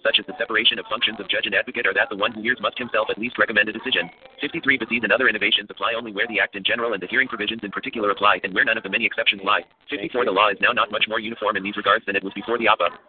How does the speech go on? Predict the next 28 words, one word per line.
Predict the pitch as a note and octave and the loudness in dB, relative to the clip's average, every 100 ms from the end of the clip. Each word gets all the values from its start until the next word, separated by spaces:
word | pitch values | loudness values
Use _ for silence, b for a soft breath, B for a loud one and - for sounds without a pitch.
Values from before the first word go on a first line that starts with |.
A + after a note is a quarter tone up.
| - | -6
nor | A#2+ | 0
has | C#3+ B2+ | 2 2
the | A2+ | 0
rulemaking | A#2 C3 A2 B2+ | -4 0 -2 -2
procedure | A2+ A#2 A2+ | -4 -2 0
been | A2+ | -2
standardized. | - B2 A2+ F2 F2 _ _ _ - - | 0 2 4 2 0 _ _ _ -12 0
There | B2+ C3+ | 4 4
are | |
now, | A#2 A2+ A#2 | 4 2 0
as | G2+ | 0
ever, | A2 A2 - | 2 0 -2
a | |
great | F#2+ A2 | -2 -2
many | A2 A#2 | 0 0
types | A2 A2 | 0 0
of | G2 | 0
permissible | G2 G#2+ A2+ A2 | -2 -2 -4 -6
procedures | G#2 G#2+ G#2 G#2 | -4 0 0 0
in | F#2+ | 0
rulemaking, | A2 G2+ F#2+ G2 | 2 2 2 0
where | G2+ | 0
no | A#2+ | 0
part | A#2 A2+ | 2 0
of | A2+ | 0
the | G2 | 0
Act | A2+ | -2
applies. | - G2 F#2+ | 2 2 2